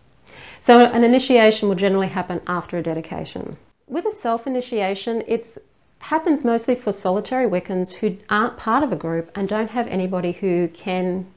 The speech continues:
initiate them, essentially into the tradition. So it's a ceremony that you do by yourself.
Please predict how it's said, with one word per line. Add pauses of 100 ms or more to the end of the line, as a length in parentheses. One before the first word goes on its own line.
initiate
them, (220)
essentially
into
the
tradition. (880)
So
it's
a
ceremony
that
you
do
by
yourself.